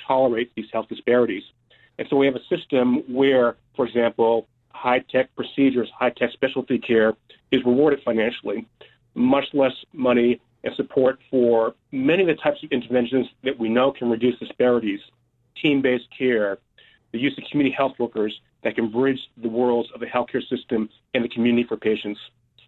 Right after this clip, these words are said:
or addressing the social factors. So, for example, there's a lot of interest right now in housing. Homeless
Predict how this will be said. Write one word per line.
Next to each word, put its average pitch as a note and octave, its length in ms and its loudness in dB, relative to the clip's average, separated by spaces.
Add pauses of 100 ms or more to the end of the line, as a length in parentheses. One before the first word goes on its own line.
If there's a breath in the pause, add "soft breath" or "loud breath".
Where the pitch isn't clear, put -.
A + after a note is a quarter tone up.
(200)
or D3 380 2
addressing C3 400 -4
the A2+ 60 -6 (100)
social B2 240 -2
factors. A#2 500 -4 (240)
So, C#3 80 -4
for C3+ 100 -8
example, C#3 480 -2 (140)
there's B2 140 -8
a - 20 -4
lot C3 160 2
of B2+ 80 -4
interest C#3+ 240 -4
right C3+ 160 0
now B2+ 400 0
in A#2+ 100 0
housing. B2 580 -4 (240 soft breath)
Homeless D3 340 0